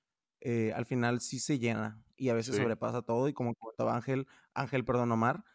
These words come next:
Speaker 1: muchas veces un gracias de una persona te alegra el día, o sea, te sube los ánimos como no tienes idea, y
Speaker 2: Ajá.
Speaker 1: creo que es algo que muchos comentan, pero tienes que vivirlo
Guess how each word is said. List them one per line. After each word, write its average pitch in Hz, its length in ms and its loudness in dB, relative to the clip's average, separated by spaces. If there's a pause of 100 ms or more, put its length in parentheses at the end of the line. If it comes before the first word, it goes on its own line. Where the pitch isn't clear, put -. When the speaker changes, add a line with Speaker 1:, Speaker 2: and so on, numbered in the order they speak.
(220)
Speaker 1:
muchas 135 300 -2
veces 143 440 0 (100)
un 135 140 0
gracias 151 240 0
de 135 60 2
una 151 160 2
persona 139 540 -2 (100)
te 127 100 0
alegra 117 260 2
el 110 80 0
día, 95 200 -4 (480)
o 113 80 -6
sea, 110 360 -2 (760)
te 117 460 0
sube 135 300 -4
los 123 180 -2
ánimos 147 400 -2
como 117 280 -2
no 147 180 2
tienes 139 320 -2
idea, 110 300 -2
y 113 100 0
Speaker 2:
Ajá. 113 120 -2
Speaker 1:
creo 185 160 -2
que 190 100 -6
es 160 60 -8
algo 175 220 -2
que 110 240 -4 (560)
muchos 147 280 -10
comentan, 135 360 -4
pero 127 400 -2 (840)
tienes 131 360 -6
que 127 240 -2
vivirlo 120 580 -2